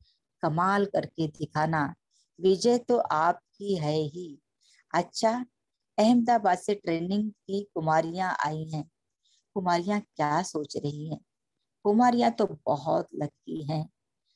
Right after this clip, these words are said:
सरेंडर हुई और दीदी कहलाई। और देखो कितना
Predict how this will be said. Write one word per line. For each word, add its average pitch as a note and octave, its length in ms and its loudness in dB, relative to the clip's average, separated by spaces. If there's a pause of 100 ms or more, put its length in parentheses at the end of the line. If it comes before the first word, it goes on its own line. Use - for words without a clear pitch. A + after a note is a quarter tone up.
(100)
सरेंडर F3 640 2
हुई D3+ 380 -2 (540)
और F3 200 0
दीदी D#3 420 -2
कहलाई। D3+ 640 -2 (920)
और G3+ 220 2
देखो E3+ 440 -2 (400)
कितना G#3+ 420 -2